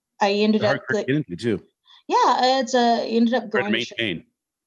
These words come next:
Speaker 1: Yeah, and I ended up going to Chicago, and, you know, like I s-, like, uh, we were talking earlier, went and worked for Q one oh one. I was a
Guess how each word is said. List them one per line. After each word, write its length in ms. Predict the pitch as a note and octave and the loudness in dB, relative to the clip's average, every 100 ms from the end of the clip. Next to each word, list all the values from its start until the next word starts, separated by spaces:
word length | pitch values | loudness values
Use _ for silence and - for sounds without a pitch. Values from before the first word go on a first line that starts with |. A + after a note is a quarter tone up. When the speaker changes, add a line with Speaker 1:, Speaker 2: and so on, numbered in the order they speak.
| - | 0
Speaker 1:
Yeah, 260 | F#4+ D#4 | 2 4
and 140 | G3+ F3 | 2 0
I 140 | D#3+ | -2
ended 320 | E3+ F#3+ F3+ | -2 -4 -4
up 140 | D#3+ - | -6 -6
going 200 | - - | -10 -8
to 60 | |
Chicago, 760 | - - A#3+ C4+ B3 B3+ B3+ B3 | -10 -6 0 0 2 2 2 2
and, 200 | F#3 - | 0 -6
you 100 | G3 | -8
know, 140 | E3+ D#3+ | -6 -4
like 180 | D#3+ | -4
I 40 | D#3+ | -4
s-, 200 | - - _ - | -8 -10 _ -2
like, 240 | F3 F3 | -2 -2
uh, 80 | E3 | -4
we 100 | F3 | -4
were 60 | F3 | -2
talking 300 | F#3 F3+ - | -2 -4 0
earlier, 340 | G#3+ G#3 G3 | 2 2 2
went 180 | F3 F3 | 0 -2
and 220 | D#3+ D#3+ D#3+ _ - - _ | -4 -4 -6 _ -20 -20 _
worked 280 | - F3+ F3+ | -2 -2 -4
for 320 | - F#3 E3 | -6 -2 -2
Q 240 | E3 - F3+ | -4 -6 -4
one 100 | E3 | -4
oh 80 | D#3 | -2
one. 400 | F3 G#3+ G#3+ G3+ | 0 2 4 2
I 40 | |
was 180 | E3+ E3 | -2 -4
a 400 | E3 D#3+ D#3+ - | -2 -2 -2 -8